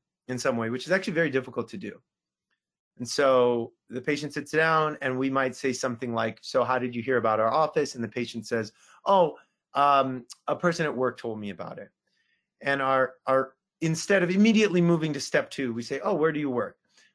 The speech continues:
"Oh, I work at American Greetings." "Oh, really? How long have you been working for Mar-, American Greetings?" And so there's a series of what we call open-ended questions that start with things like "how" and "what" and "tell me,"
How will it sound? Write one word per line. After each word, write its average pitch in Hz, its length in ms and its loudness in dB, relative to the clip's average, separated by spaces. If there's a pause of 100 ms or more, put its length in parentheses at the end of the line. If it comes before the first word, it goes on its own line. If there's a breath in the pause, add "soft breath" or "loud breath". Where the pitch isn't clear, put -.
"Oh, 156 80 2
I 160 140 4
work 170 280 4
at 151 60 2
American 127 460 0
Greetings." 113 520 -6 (340)
"Oh, 269 200 4
really? 285 280 2
How 151 180 -2
long 156 240 2
have 143 100 -8
you 135 80 -2
been 127 140 -4
working 123 280 -2
for 120 120 -6
Mar-, 110 240 -2
American 117 360 -2
Greetings?" - 380 -12 (720 soft breath)
And 170 180 0
so 190 120 2
there's 170 260 4
a 156 80 0
series 147 640 2 (120)
of 143 520 2
what 143 280 2
we 165 120 -2
call 165 260 2
open-ended 151 520 0
questions - 640 -6 (220)
that 147 140 -2
start 156 340 2
with 139 240 -2 (260)
things 147 260 -4
like 123 180 -2
"how" 139 720 0
and 117 200 -6
"what" 127 600 -2
and 117 220 -8
"tell 151 280 -2
me," 110 460 -8